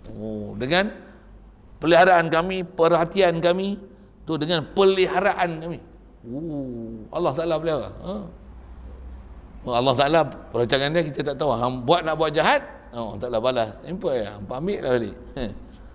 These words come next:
Hang ambil. Satu kaedah kita, taat lah perintah Allah Ta'ala. Jaga syariat, jaga agama dia, jaga lidah, jaga mulut, jaga agama, ngaji elok-elok. Ha, buat tak pasal, tengok. Satu-satu kehinaan Allah Ta'ala bagi.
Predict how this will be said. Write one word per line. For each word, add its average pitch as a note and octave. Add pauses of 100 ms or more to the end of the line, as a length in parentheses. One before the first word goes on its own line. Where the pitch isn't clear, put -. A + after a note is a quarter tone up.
(360)
Hang -
ambil. C#3+ (240)
Satu A2+
kaedah C#3
kita, C#3 (120)
taat E3+
lah E3
perintah C#3
Allah C3
Ta'ala. B2
Jaga C3
syariat, C#3
jaga B2
agama C#3
dia, A#2+
jaga A#2+
lidah, A#2+
jaga B2
mulut, A#2+ (840)
jaga A2+ (100)
agama, A#2 (180)
ngaji B2 (100)
elok-elok. A#2 (320)
Ha, B2+ (180)
buat D3 (320)
tak B2+
pasal, G#3
tengok. D3+ (160)
Satu-satu C3
kehinaan C3
Allah A#2+
Ta'ala A2+
bagi. A2+